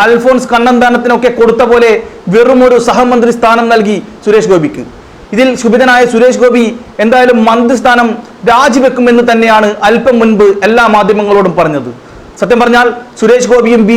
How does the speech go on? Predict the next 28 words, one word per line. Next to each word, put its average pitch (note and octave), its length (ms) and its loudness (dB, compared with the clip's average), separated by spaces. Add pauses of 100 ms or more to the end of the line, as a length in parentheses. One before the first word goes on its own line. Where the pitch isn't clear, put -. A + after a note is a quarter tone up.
ജെ B3+ 160 4
പിയും A#3+ 200 0
ഒക്കെ A#3+ 140 -2 (100)
തൃശ്ശൂരിലെ A#3 500 0
ജനങ്ങളെ A#3 300 0 (180)
കബളിപ്പിച്ചു A#3 560 0 (100)
എന്ന് A3 180 0
തന്നെ A3 220 0
വേണം F#3+ 220 -2
പറയാൻ. D3+ 240 -2 (500)
ക്യാബിനറ്റ് A#3 540 0
പദവി A#3+ 280 0
നൽകാതെ A#3+ 340 2 (380)
തൃശ്ശൂരിലെ A#3+ 480 0 (100)
ജനങ്ങളെ A#3+ 400 0 (400)
ബി A3+ 80 2 (100)
ജെ A#3+ 140 2
പി A#3 120 -2
പറ്റിച്ചു. D#3+ 360 -4 (480)
എന്നാൽ G3+ 220 0 (380)
കിട്ടിയ C4 280 -2 (180)
സഹമന്ത്രി A#3+ 480 0
സ്ഥാനം B3 340 0
പോലും A#3+ 300 2
ഏറ്റെടുക്കാതെ A#3+ 580 0 (400)
സുരേഷ് A3 360 0
ഗോപിയും A#3+ 400 2
തൃശ്ശൂരിലെ A3 420 0